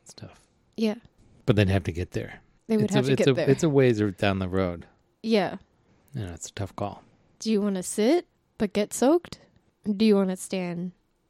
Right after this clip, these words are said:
Speaker 1: And be,
Speaker 2: not
Speaker 1: stay
Speaker 2: get
Speaker 1: dry,
Speaker 2: soaked?
Speaker 1: yeah.
Speaker 2: <laughs> It's like when you're,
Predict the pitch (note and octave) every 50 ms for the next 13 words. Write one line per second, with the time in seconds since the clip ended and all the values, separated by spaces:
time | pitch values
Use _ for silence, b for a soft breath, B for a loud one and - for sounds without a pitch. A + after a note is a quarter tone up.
0 | _ _ _ - - G#2 F#2+ F2+ F2 - F#3+ F#3+ F#3+ - - - A2 F#2+ F2 F2+
1 | F#2 F2 E2 D#2+ D#2+ E2 F2 E2+ D#2 - B B B B B B B B B B
2 | B B B B B B _ _ _ - - A#3 A3 G3+ - - G3+ F#3+ F#3+ F#3+
3 | F#3+ F#3 F3+ F3+ F3+ F#3 F#3